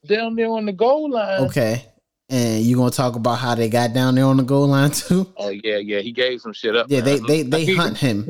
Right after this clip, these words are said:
Speaker 2: They hunt him in pass coverage. Like, I feel like, and this is a problem for me. I'm not gonna beat him up. I ain't, you should notice I ain't calling Jamie. J-, they look at Jamin Davis and they say, "Okay,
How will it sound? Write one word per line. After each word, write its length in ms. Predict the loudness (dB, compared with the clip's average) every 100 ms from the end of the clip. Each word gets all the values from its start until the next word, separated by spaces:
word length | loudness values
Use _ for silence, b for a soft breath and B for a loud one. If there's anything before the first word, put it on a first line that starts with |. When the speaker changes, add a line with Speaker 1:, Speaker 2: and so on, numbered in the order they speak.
| -4
Speaker 2:
They 200 | -2 -2
hunt 360 | 0 -2 -2
him 200 | -2 0
in 120 | 0 -2
pass 320 | 0 0 -2
coverage. 480 | -4 -6 -8 -16 -20 b b -6
Like, 160 | -6 -2
I 140 | -4
feel 240 | -2 0 2
like, 340 | 2 0 -4
and 380 | -2 -2 -2 -6
this 220 | -10 -12
is 100 | -12
a 60 | -8
problem 480 | -2 -2 -2 -4 -6
for 140 | -4
me. 320 | -4 -4 -6 _ B B B
I'm 80 | -4
not 200 | -2 0
gonna 180 | -2 0
beat 180 | 2 2
him 140 | 2
up. 280 | 0 -4 -10
I 140 | -4 -2
ain't, 140 | -2 -8
you 80 | -10
should 160 | -2
notice 240 | 0 0 -2
I 100 | -2
ain't 100 | -2
calling 320 | 0 0 0
Jamie. 420 | 0 0 0 -4 b b _ _ _ _
J-, 220 | -14 -14 -16 _
they 220 | 0 2 2
look 280 | 2 0
at 140 | -2 -2
Jamin 540 | -2 0 0 0 0
Davis 480 | 0 0 0 -2 -6 -10
and 240 | -8 -4
they 180 | -2 -2
say, 460 | -2 -4 -4 -6 -10 b b _ _ -2
"Okay, 560 | -2 -2 -4 -4 -10